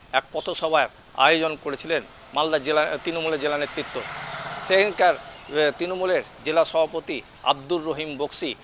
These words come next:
তিনি কিন্তু সরাসরি বিজেপিকে আক্রমণ করেন। এর আগেও কিন্তু বহুবার তিনি মঞ্চে বিজেপির উদ্দেশ্যে বলেন যে গ্রামে যারা যেসব নেতাকর্মীরা ঢুকবেন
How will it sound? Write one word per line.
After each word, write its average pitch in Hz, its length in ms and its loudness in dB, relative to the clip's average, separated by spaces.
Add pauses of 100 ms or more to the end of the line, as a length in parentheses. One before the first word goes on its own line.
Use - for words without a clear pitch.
(140)
তিনি 170 180 -4
কিন্তু 160 320 -6 (200)
সরাসরি 190 500 0
বিজেপিকে 143 440 -2
আক্রমণ 139 360 0
করেন। 123 240 -2 (920)
এর 208 220 2
আগেও 180 280 6
কিন্তু 185 280 -4
বহুবার 165 480 4 (260)
তিনি 180 160 -4
মঞ্চে 160 480 -2 (220)
বিজেপির 180 440 0
উদ্দেশ্যে 160 400 -4
বলেন 147 300 0 (240)
যে 139 140 -2
গ্রামে 147 400 0
যারা 175 180 2
যেসব 165 260 -2 (160)
নেতাকর্মীরা 156 680 -2
ঢুকবেন 143 380 -4